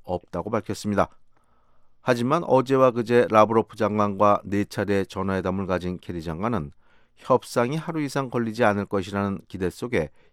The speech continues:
이번 스위스행을 낙관했습니다. 미국 무 고위 관리에 따르면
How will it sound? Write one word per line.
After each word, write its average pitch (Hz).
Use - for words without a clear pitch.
이번 90
스위스행을 92
낙관했습니다. 95
미국 127
무 131
고위 139
관리에 117
따르면 101